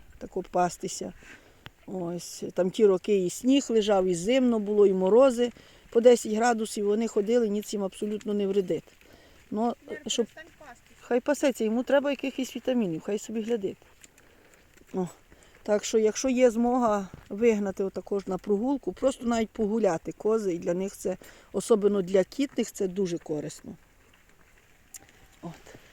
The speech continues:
Speaker 1: <laughs> Біла все коло нас далеко не відходить, бо вона боїться Яра. Яр, не руш білої.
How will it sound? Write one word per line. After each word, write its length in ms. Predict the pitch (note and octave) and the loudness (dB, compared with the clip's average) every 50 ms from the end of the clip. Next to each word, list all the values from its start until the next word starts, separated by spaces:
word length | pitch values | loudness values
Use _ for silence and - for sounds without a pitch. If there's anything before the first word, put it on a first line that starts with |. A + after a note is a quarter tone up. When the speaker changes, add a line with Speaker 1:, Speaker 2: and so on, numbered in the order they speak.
| - - - - - - - - | -20 -20 -20 -20 -20 -14 -4 -4
Speaker 1:
<laughs> 80 | F3 - - - - - - - - | -4 -4 -4 -16 -20 -20 -20 -14 -10
Біла 280 | G#3 F#3+ G#3 G#3 G3 F#3+ | -6 2 4 6 6 6
все 180 | F3 - G3+ | 4 2 -2
коло 260 | F3+ - F#3+ F3+ F3+ F3+ | -2 2 2 2 2 2
нас 180 | F3+ E3 D#3 | 0 -2 -2
далеко 380 | E3 F#3 E3+ F#3 F#3+ F#3 - F#3 | 0 0 2 2 2 2 0 0
не 80 | F3 F3 | 0 0
відходить, 420 | F3 E3+ - - A#3 A3 F#3+ F3 | -2 -2 0 2 2 4 4 2
бо 60 | F3 | 2
вона 180 | F3 F3+ F#3+ F#3 | 0 -2 -2 -2
боїться 400 | F3 E3+ E3+ F3 F3 E3 - E3+ | -2 -2 -4 -4 -4 -4 -4 -4
Яра. 300 | E3 D#3 D#3 D3+ D#3+ E3+ | -4 -4 -4 -4 0 4
Яр, 280 | G#3 A#3+ A#3+ G#3 F#3 G3+ | 8 10 10 10 10 8
не 140 | B3 C4+ | 8 8
руш 160 | C4+ D4 B3 F#3+ | 8 8 6 4
білої. 480 | E3+ G3 F#3 E3 E3 D#3 D3+ D#3 - | 4 4 4 4 4 2 0 -2 -6